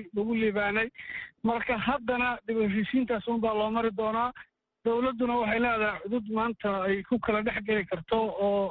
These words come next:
ay ku, dadkaas kula xisaabtami karto. Marka maalin ay ka habboon tahay maanta oo dowla-, dowladdu tallaabo qaadi lahayd ma jirto.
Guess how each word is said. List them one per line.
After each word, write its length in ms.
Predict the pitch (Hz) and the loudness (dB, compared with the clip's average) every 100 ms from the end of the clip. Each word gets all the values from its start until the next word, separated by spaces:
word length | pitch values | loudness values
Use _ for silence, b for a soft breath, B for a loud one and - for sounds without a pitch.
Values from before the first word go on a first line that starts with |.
| - | 0
ay 160 | 202 196 190 - | 0 0 -2 -2
ku, 120 | 247 233 226 - | 0 0 -2 -2
dadkaas 360 | 226 - 220 - | -4 -2 -4 0
kula 160 | 247 | 0
xisaabtami 540 | 190 190 208 180 233 208 | 0 0 -2 0 -2 0
karto. 260 | 175 160 196 | -2 -2 0
Marka 300 | 220 208 233 220 B B B _ - | 0 0 -2 -2 B B B _ -2
maalin 360 | 220 233 269 247 | 0 2 2 2
ay 120 | 233 | 2
ka 140 | 277 | 0
habboon 380 | 240 226 240 247 | 0 0 0 0
tahay 180 | 240 226 | 0 0
maanta 380 | 220 240 226 233 226 208 | 0 -2 -2 -2 0 -2
oo 80 | |
dowla-, 300 | 202 214 220 190 | 0 0 0 0
dowladdu 340 | 214 247 220 - | 0 0 -4 -2
tallaabo 300 | 214 226 226 | 0 2 0
qaadi 200 | 226 220 | -2 0
lahayd 160 | 208 196 | 0 0
ma 100 | 226 | 0
jirto. 280 | 180 - | -2 -6